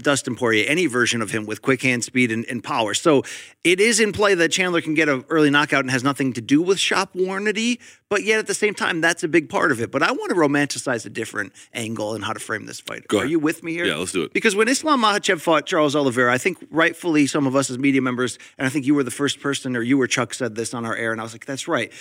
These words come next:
Speaker 1: You know, it's the old guard, uh, ag-, uh, against, you know, Oliveira representing in his late career turnaround, you know, the last, the last ditch effort of that old guard. What's that old guard? Look, let's be honest, the last six, seven years of the lightweight division,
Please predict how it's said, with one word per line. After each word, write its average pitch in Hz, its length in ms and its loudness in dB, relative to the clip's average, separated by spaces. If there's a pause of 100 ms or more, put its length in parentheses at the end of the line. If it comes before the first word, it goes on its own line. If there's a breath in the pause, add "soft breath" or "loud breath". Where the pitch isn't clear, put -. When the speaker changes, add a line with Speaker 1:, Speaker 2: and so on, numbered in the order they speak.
(160 loud breath)
Speaker 1:
You 156 120 2
know, 139 80 4
it's 123 140 -2
the 143 180 0
old 170 260 4
guard, 151 400 2 (460)
uh, 131 160 -4 (420)
ag-, 139 260 -4
uh, 147 120 0 (120)
against, 139 440 0
you 180 80 4
know, 135 100 4
Oliveira 156 540 4
representing 143 560 2
in 135 80 2
his 127 180 0
late 135 160 2
career 143 220 2
turnaround, 127 560 2 (540 loud breath)
you 156 120 4
know, 131 160 2
the 123 120 0
last, 139 540 0 (220)
the 139 100 0
last 160 320 2
ditch 160 260 2
effort 143 360 0
of 117 100 -2
that 127 220 2
old 143 200 2
guard. 120 220 0
What's - 160 2
that 156 140 4
old 131 160 4
guard? 107 260 0
Look, 160 220 2
let's 165 160 2
be 170 120 2
honest, 120 260 0
the 135 40 -4
last 175 220 2
six, - 240 -6
seven 143 260 2
years 139 260 2
of 123 60 -4
the 117 80 -2
lightweight 123 320 2
division, 113 400 0